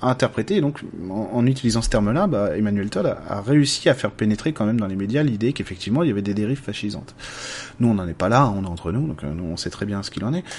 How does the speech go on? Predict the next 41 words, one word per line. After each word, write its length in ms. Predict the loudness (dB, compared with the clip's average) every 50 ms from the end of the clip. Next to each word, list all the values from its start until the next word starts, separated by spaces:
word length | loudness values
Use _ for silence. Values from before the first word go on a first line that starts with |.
| -14 -12 -6 -4
Effectivement, 600 | -2 2 2 2 2 2 2 2 2 2 0 -2 -6 -6
effectivement. 480 | -4 -4 -4 -2 -2 -4 -4 -4 -6 -8 -6 0
Mais 280 | 2 4 4 2 2 -2 -8 -20 -20 -18 -18 -18 -12 -4
le 140 | 0 0 2
truc 240 | 2 2 2 2 2
c'est 140 | 2 0 2
que 200 | 2 2 0 2
si 280 | 2 0 2 2 2
vous 160 | 4 4 4 4
regardez 420 | 4 4 4 4 4 4 4 4
aussi 360 | 2 2 2 2 2 2 2
d'un 160 | 2 2 2 2
autre 240 | 2 0 0 -2
œil, 200 | 0 0 -2 -2 -6 -10 -14 -18 -20 -16 -12
donc 140 | -12 -6 -2
ça 200 | 4 6 6 6
c'est 180 | 6 4 2 2
le 60 | 2
message 320 | 2 2 2 2 0 0 2
des 100 | 0 0
dragons 380 | 0 2 2 2 4 2 2
si 160 | 2 0 -2
vous 60 | -2 -2
voulez, 240 | -2 -4 -4 -6 -10 -16 -20 -20 -16 -14 -14 -12 -12 -12 -12 -14 -16 -18 -20 -20 -20 -20 -20 -20 -18 -10
si 200 | -6 -2 0 0
vous 80 | 2 2
regardez 320 | 4 4 4 4 4 4
un 100 | 4 2
peu 140 | 2 2 0
d'un 160 | 0 2 0
autre 220 | 0 -2 -2 -4 -4
œil 60 | -4
ce 100 | -4 -6
qui 100 | -8 -10
se 60 | -8
passe, 480 | -8 -8 -8 -6 -6 -6 -6 -6 -8 -12 -14 -10
et 60 | -6
de 80 | -2 0
manière 220 | 0 0 0 -2
plus 140 | -2 -4 -6
profonde, 560 | -4 -4 -6 -6 -2 -2 0 2 2 0 0